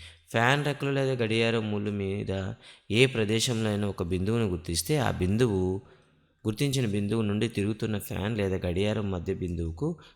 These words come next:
దూరం ఒకేలా ఉంటుంది. అంటే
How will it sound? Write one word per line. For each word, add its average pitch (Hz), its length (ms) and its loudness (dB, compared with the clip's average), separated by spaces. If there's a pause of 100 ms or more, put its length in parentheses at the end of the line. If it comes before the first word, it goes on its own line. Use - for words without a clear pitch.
(160)
దూరం 120 420 4
ఒకేలా 104 400 0
ఉంటుంది. 82 840 -2 (960)
అంటే 131 380 -4